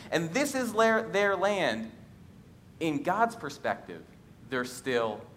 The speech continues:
ger. Leviticus twenty-five twenty-three, "The land shall not be sold in perpetuity, for the land is mine." This is God speaking. "The land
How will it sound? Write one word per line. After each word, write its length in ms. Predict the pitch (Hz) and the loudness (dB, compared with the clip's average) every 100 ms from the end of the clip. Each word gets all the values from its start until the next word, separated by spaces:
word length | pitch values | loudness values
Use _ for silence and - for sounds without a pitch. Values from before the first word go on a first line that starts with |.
| - | -12
ger. 340 | 107 90 78 76 - - - - - - - - - - - - - - - - - - - | -8 -8 -8 -10 -14 -18 -20 -20 -20 -20 -20 -20 -20 -20 -20 -20 -20 -20 -20 -20 -20 -20 -10
Leviticus 400 | 151 170 170 156 | -2 -2 -2 -4
twenty-five 560 | - 156 151 143 139 | -2 -2 8 8 8
twenty-three, 640 | - 131 120 139 143 123 - - - | 0 -4 -4 -6 -2 -2 -4 -14 -2
"The 120 | - | 2
land 500 | 151 143 185 214 240 | 4 4 2 2 0
shall 220 | 233 190 160 | 4 6 6
not 300 | 151 185 208 | 6 6 4
be 120 | 180 | -8
sold 320 | - 160 156 | 0 2 2
in 80 | 139 | -2
perpetuity, 760 | 143 135 127 147 139 110 101 101 - - - | -4 -6 -6 -6 -6 -6 -10 -12 -20 -20 -6
for 160 | 185 180 | 0 6
the 140 | 170 | 6
land 480 | 151 165 190 208 185 | 6 2 4 2 2
is 240 | 190 170 | 0 0
mine." 480 | 151 151 165 135 98 | 4 6 6 4 -2
This 180 | 131 165 | -6 -8
is 100 | 147 | 0
God 320 | 147 143 143 | 6 8 6
speaking. 420 | - 147 139 113 | 0 -4 -4 -4
"The 100 | 120 | -2
land 500 | 127 143 175 190 214 | -2 0 2 2 2